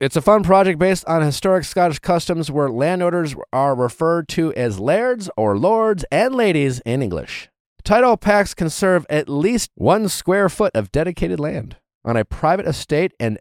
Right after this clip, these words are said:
Edelston, Scotland, and you receive a certificate with a crest and unique plot number. Established Titles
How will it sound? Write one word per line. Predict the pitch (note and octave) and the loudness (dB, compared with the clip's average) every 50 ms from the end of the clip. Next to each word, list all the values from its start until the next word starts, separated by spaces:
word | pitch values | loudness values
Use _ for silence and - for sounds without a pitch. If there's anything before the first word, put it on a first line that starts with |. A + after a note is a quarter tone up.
| _ _ - | _ _ 0
Edelston, | G3+ B3 A3 - - - - E2 D#2+ D#2 D#2+ F2 - | 0 2 2 0 -2 -6 -6 -6 -6 -4 -4 -6 -6
Scotland, | - - D3+ E3+ - - G2 F2+ D#2+ - _ _ _ _ _ - | -4 -2 0 0 0 0 -2 -2 -4 -6 _ _ _ _ _ -4
and | C3+ C3+ B2+ C#3 | -2 -2 0 0
you | F3+ A3 | 0 0
receive | A3 G#3+ - - G3+ E3 | 0 0 0 0 -2 -2
a | D#3 C#3 | -2 -2
certificate | - G3+ G3 F#3+ - _ _ - - D#4+ - G4 - - - - - _ _ _ _ _ _ _ _ - | -2 -2 -2 -2 -6 _ _ -4 -4 -2 -2 -2 -4 -4 -6 -8 -8 _ _ _ _ _ _ _ _ 0
with | C3+ D#3 D#3 - | 0 0 2 2
a | D#3+ D#3+ C#3+ | 0 -2 -2
crest | - - - - A#3 F#3 D#3 - - - - _ _ _ _ _ _ - | -4 -4 0 2 2 2 2 0 -4 -12 -18 _ _ _ _ _ _ -2
and | F3 G#3 A#3+ A#3+ G#3 | 0 0 0 0 0
unique | G#3 E3 B2+ C#3+ D3+ - | 0 0 0 0 -2 -2
plot | - D#3 E3 F#3 G3 - | -2 0 0 0 0 0
number. | G3 A3+ C4+ D#4 - D3 C3 - _ - | -2 -2 0 0 -2 -4 -4 -4 _ -2
Established | D3 - - G3+ G#3+ G#3+ G#3 - - | 0 2 4 4 4 4 4 2 2
Titles | G3+ G3 F#3+ G3 F#3+ F#3+ E3+ - - | 2 4 4 4 4 2 0 -2 -6